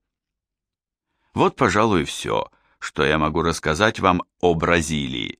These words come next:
Мы послали в лабораторию открытку с видами Бразилии и коллективным приветом. Мы напробовались странной и очень вкусной еды. Мы нагулялись под оранжевой громадной луной,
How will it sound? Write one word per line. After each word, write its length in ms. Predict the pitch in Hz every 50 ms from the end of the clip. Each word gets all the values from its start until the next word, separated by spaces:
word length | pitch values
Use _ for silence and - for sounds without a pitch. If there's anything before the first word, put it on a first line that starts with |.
| _ _ _ _ _ _ _ _ _ _ _ _
Мы 220 | - 95 110 117 110
послали 560 | - 110 104 98 - 104 107 107 104 101 98
в 80 | 92 92
лабораторию 640 | 92 90 92 92 95 87 - 107 101 98 92 92 90
открытку 540 | 90 - - 110 113 113 - - - 98 87
с 100 | - -
видами 380 | 92 101 98 87 87 87 85
Бразилии 760 | 80 78 78 78 78 85 120 131 127 120 120 117 110 101 - - _ _ _
и 140 | - 95 98
коллективным 800 | - - 101 95 95 90 87 - - 113 117 107 107 104 101 98 -
приветом. 640 | - 95 92 85 80 73 60 58 - - - - - _ _ _ _ _ _ _ _ _ _
Мы 320 | - 87 95 98 98 95
напробовались 920 | 92 90 90 82 - 92 95 95 87 90 90 90 87 87 85 - - - - _ _
странной 840 | - - - - - 92 98 104 107 104 101 98 95 92 92 87
и 280 | - - - 90 87 - -
очень 320 | 98 95 92 - - 87 80
вкусной 560 | - - - 87 85 - - 80 78 76 71
еды. 580 | 71 73 76 80 78 71 69 80 82 90 98 - _ _ _ _ _ _ _ - - - -
Мы 240 | 95 110 131 135
нагулялись 760 | 127 127 120 104 117 117 120 123 123 120 113 110 104 - - -
под 260 | - 107 104 90 - _
оранжевой 640 | - 101 104 107 113 113 98 87 98 104 95 98 95
громадной 600 | 87 92 95 95 95 101 104 101 92 92 92 90 90
луной, 680 | 87 87 92 90 90 90 90 92 98 98 95 92